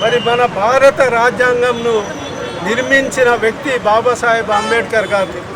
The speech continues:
అన్ని దేశాల రాజ్యాంగం క్రోడీకరించి మన రాజ్యాంగం తయారు చేసింది. కాబట్టి మిక్చర్ భార-, మిక్చర్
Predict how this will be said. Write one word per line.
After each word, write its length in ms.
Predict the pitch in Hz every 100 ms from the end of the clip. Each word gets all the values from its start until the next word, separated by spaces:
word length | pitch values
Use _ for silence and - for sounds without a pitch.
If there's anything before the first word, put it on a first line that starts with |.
| - - -
అన్ని 360 | 202 262 285
దేశాల 680 | 254 262 247 262 254 247 214 202
రాజ్యాంగం 600 | 208 214 254 254 254 220
క్రోడీకరించి 920 | 208 220 233 240 240 240 226 294 392 - - - 180
మన 240 | 202 254
రాజ్యాంగం 580 | 262 262 247 254 254 247
తయారు 360 | 220 233 240 233
చేసింది. 400 | 233 226 240 202
కాబట్టి 540 | 220 233 233 - 269 - - - - -
మిక్చర్ 440 | 202 - 302 285
భార-, 400 | 233 233 247 254 220 - 196
మిక్చర్ 380 | 208 - 277